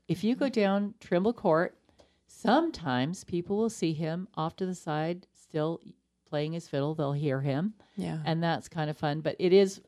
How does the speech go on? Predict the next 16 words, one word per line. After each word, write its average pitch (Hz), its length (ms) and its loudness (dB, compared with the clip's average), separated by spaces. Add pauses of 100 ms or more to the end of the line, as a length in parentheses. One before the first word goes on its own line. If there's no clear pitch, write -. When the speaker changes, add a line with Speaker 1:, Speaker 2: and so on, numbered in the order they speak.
(140)
Speaker 1:
it 175 140 2
is 180 180 6
really 165 200 6
interesting 160 260 -4
about 156 160 0
the 156 80 2
Opera 156 220 2
Galleria. 156 560 4 (340)
You 233 280 8
would 294 200 6
think 269 360 0
that 202 100 2
there 196 160 4
had 180 220 0
been 185 160 2
an 180 140 2